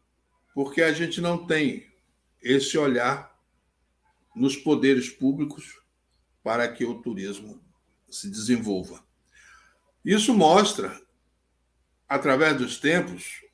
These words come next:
desde o primeiro governo do presidente Lula, que botou um ministro que, Valfrido dos Mares Guia, que é mineiro, morreu há pouco tempo atrás,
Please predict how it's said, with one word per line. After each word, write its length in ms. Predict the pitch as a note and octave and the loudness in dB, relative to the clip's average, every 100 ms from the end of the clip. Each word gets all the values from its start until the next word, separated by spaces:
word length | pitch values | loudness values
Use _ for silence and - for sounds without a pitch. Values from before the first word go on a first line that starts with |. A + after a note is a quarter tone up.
| _ | _
desde 520 | G#2+ B2+ A#2+ G#2 G2 A#2 | 0 2 2 -2 -8 -8
o 200 | A2 G2 | -8 -10
primeiro 480 | G#2+ G#2+ C3 C#3 | -8 -2 2 2
governo 520 | G#2+ G#2 G#2+ C3 G#2+ F#2+ | -2 -6 2 2 2 -6
do 80 | |
presidente 640 | F#2 A2+ G2 G#2 G#2 F#2+ F#2 | -10 -12 -10 -8 -10 -10 -12
Lula, 380 | G2+ C#3+ G2+ F#2 | -4 0 0 -4
que 120 | F#2 | -10
botou 580 | F#2+ G2 A2 A2 - _ _ - _ _ | -8 -8 -6 -8 -8 _ _ -20 _ _
um 500 | G2+ G#2+ G#2+ G#2 G2+ | -4 -2 -2 -2 -4
ministro 640 | G2 G2+ A2+ B2+ A#2+ - | -4 0 2 2 0 -12
que, 340 | - G2 F#2+ F2 - - _ - | -14 -10 -10 -10 -20 -20 _ -6
Valfrido 540 | G2 F#2+ C3 C#3+ - | -4 -4 -2 0 -2
dos 240 | G2 G2+ | -6 -6
Mares 360 | G2+ B2 A#2 F2 | 0 0 0 -6
Guia, 480 | E2+ A#2+ C3+ F2+ - _ _ _ _ _ _ _ | -4 0 0 -2 -8 _ _ _ _ _ _ _
que 100 | F2 | -6
é 60 | |
mineiro, 560 | F#2+ F#2+ A#2+ C#3+ A#2 F2+ | -4 0 4 6 6 2
morreu 440 | F2+ F#2 G#2+ A#2+ | -6 -4 4 4
há 60 | F#2 | 4
pouco 260 | F#2+ - | -10 -18
tempo 280 | _ G#2 F#2 | _ -12 -8
atrás, 540 | G#2+ B2+ C3+ D3+ - | -8 -2 0 0 -4